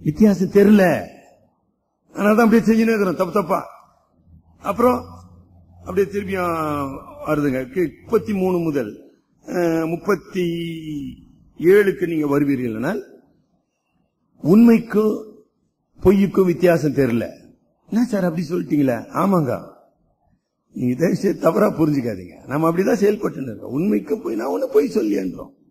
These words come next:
ஒரு வீட்டுல ரெண்டு சின்ன பிள்ளைங்க இருக்காங்க. சும்மா ஒரு உதாரணத்துக்கு, ரெண்டு சின்ன பிள்ளைங்க இருக்கிறான்னு வச்சுங்க. இப்பதான் எல்லாரும் வீட்லயும் ரெண்டு பிள்ளை தானே, ஒரு பையன் பொண்ணு. இப்ப பொண்ணு கேக்குறா, அம்மா வந்து வேலைக்கு போயிட்டாங்க, அம்மா அப்பா, அஹ்,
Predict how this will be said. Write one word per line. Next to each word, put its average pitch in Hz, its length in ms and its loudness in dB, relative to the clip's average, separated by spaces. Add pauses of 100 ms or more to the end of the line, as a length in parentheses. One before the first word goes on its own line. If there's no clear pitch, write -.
(800)
ஒரு 165 160 0
வீட்டுல 196 360 0
ரெண்டு 156 280 -2
சின்ன 175 200 -4
பிள்ளைங்க 143 280 -2
இருக்காங்க. 113 220 -6
சும்மா 196 220 -6
ஒரு 160 120 -2
உதாரணத்துக்கு, 131 640 -4 (500)
ரெண்டு 165 260 -2
சின்ன 190 180 -2
பிள்ளைங்க 156 320 0
இருக்கிறான்னு 135 340 -6
வச்சுங்க. - 520 -20
இப்பதான் 190 240 -4
எல்லாரும் 185 280 -2
வீட்லயும் 185 180 -4
ரெண்டு 180 220 -4
பிள்ளை 165 180 -2
தானே, 160 140 -4
ஒரு 147 140 -2
பையன் 147 340 -4
பொண்ணு. 127 420 -6 (800)
இப்ப - 160 -2
பொண்ணு 202 260 0
கேக்குறா, 143 540 -4 (1600)
அம்மா 160 380 0
வந்து 139 680 -2
வேலைக்கு 135 400 -2
போயிட்டாங்க, 117 280 -6
அம்மா 135 220 -2
அப்பா, 139 460 -6 (420)
அஹ், 139 520 -6